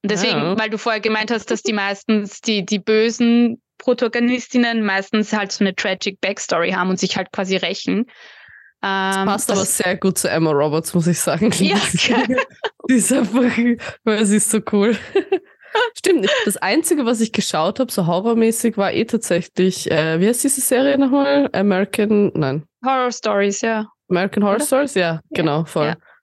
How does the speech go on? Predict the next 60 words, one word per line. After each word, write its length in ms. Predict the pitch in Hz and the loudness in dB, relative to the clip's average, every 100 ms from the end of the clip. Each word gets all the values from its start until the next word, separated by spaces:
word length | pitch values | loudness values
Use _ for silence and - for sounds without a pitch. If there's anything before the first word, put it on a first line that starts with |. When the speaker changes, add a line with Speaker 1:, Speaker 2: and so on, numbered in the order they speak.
| _ - | _ -6
Speaker 2:
Fix, 220 | 180 - | -4 -2
da 80 | 185 | 0
hab 80 | |
ich 100 | 185 185 | 0 0
ein 40 | |
paar 140 | 185 | -2
Staffeln 360 | 175 165 160 165 | 0 -2 0 0
gesehen. 220 | 165 156 | 2 2
Das 160 | 156 185 | 0 0
ist 180 | 226 190 | 0 2
eine 120 | 175 | 0
scheiß 360 | - 170 185 | 0 -2 -2
geile 220 | 190 170 170 | -2 -2 0
Serie, 320 | 180 170 160 | 0 0 0
aber 120 | 160 | 0
auch 100 | 160 | -2
da 160 | - 160 | -2 -2
hab 80 | 160 | 0
ich 100 | 165 | 0
mich 140 | 160 | -2
einfach 180 | 151 160 | -2 -4
zu 180 | - 180 | 0 0
sehr 160 | 165 | 2
angeschissen, 420 | 147 165 - 160 165 | 0 0 -2 -2 -2
das 100 | - | -2
geht 200 | 170 175 | -2 -2
nicht. 280 | 175 170 - | -2 -6 -6
<laughs> 1200 | 277 - - _ _ _ _ - - _ _ _ | -6 -6 -8 _ _ _ _ -18 -18 _ _ _
Fuck, 1000 | 226 208 - - _ - - 214 208 294 - _ _ _ | 0 0 -6 -18 _ -8 -2 0 0 -2 -10 _ _ _
I 40 | 175 | -6
can't. 500 | - 190 175 180 - _ _ _ _ _ | -2 0 0 -2 -8 _ _ _ _ _
Speaker 1:
Hm, 260 | 208 202 196 | 2 4 4
Speaker 2:
Hm, 40 | 196 | 2
Speaker 1:
warte 180 | 196 | 2
Speaker 2:
aber 160 | 185 185 | 2 2
Speaker 1:
mal, 140 | 196 190 | 2 -2
ich, 220 | - 196 _ _ _ _ - - | -6 -12 _ _ _ _ -6 -4
ja, 180 | 202 202 | -2 0
<clears throat> 0 | |
vielleicht, 540 | 277 202 196 196 - | 2 2 0 -4 -8
vielleicht 220 | - 247 226 | -6 -4 -4
hat 80 | 208 | -4
sie 80 | |
doch 160 | 196 185 | -2 0
auch 120 | 185 | 2
ein 120 | 190 | 0
bisschen 240 | 185 175 - | -2 -4 -2
so 80 | 190 | -2
eine 180 | 180 180 | -2 -2
tragic 380 | 190 175 180 | -4 -4 -4
Backstory. 480 | 208 185 - 190 185 - | -4 -4 0 0 0 0
Aber, 380 | 208 214 - | 0 0 0
äh, 500 | - - - 71 - 208 | -4 -6 -4 0 0 0
wenn 320 | 240 294 285 | -2 -2 -2
ihr 220 | 247 294 285 | 0 2 2
da 80 | 233 | -2
draußen 460 | - 220 269 233 | -2 -2 0 -2
Scream 360 | 220 - 262 262 | -2 0 2 2
geschaut 380 | 208 202 226 208 | 0 -2 -2 -2
habt, 260 | 190 - | -2 -4